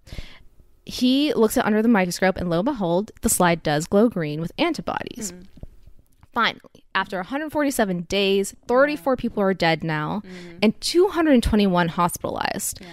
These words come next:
Speaker 1: This new bacteria was given its official name,
Speaker 2: It's actually
Speaker 1: Legionella.
Speaker 2: quite pretty. It's a
Speaker 1: Yeah.
Speaker 2: pretty name.
Speaker 1: And I'm, I was pretty shocked when I saw this. Never heard of this story before, but
Speaker 2: Mm-hmm.
Speaker 1: while, while I was watching it and reading about it,
Speaker 2: Mm-hmm.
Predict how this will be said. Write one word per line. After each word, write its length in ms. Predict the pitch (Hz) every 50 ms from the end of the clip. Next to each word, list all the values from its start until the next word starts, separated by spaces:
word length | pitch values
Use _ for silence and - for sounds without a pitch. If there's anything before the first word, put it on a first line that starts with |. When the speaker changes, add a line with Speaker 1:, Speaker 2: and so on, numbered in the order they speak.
| - - - -
Speaker 1:
This 200 | 262 285 - 262
new 160 | 262 285 285
bacteria 400 | 269 269 254 - - 202 190 190
was 140 | 196 185 180
given 300 | - 185 170 170 175 -
its 200 | - - - - - _ _ _ -
official 500 | 180 - 185 170 - 175 165 165 190 - -
name, 340 | 160 143 135 - - 165 - - -
Speaker 2:
It's 140 | 196 233 262
actually 200 | 277 269 294 285
Speaker 1:
Legionella. 220 | 269 262 240 202 147
Speaker 2:
quite 160 | 190 190 -
pretty. 220 | - 180 160 - 143 107
It's 140 | - - -
a 40 | 208
Speaker 1:
Yeah. 160 | 202 180 151
Speaker 2:
pretty 160 | - 247 202
name. 160 | 180 170 - - - - - - - _ -
Speaker 1:
And 160 | 277 285 - -
I'm, 240 | 240 269 320 349 330 - 349 -
I 160 | - 240 269
was 160 | 294 359 392 -
pretty 220 | - 349 381 370
shocked 400 | 302 - - 208 196 196 214 -
when 120 | 240 226 208
I 60 | 202
saw 200 | 196 - 180 180
this. 120 | 190 196 - - - -
Never 160 | 220 226 254 -
heard 180 | 208 202 196
of 80 | 190 165
this 120 | 175 170
story 200 | - - 170 170
before, 340 | 165 160 - - 175 165 165
but 100 | 165 175
Speaker 2:
Mm-hmm. 80 | 180 185
Speaker 1:
while, 100 | 185 -
while 200 | - 180 185 202
I 20 |
was 140 | 208 202 -
watching 320 | - 170 160 - - 180 165
it 40 |
and 120 | - 170 170
reading 260 | 220 269 269 254 208
about 180 | 190 180 175 175
it, 140 | 175 - - -
Speaker 2:
Mm-hmm. 240 | 196 185 175 156 151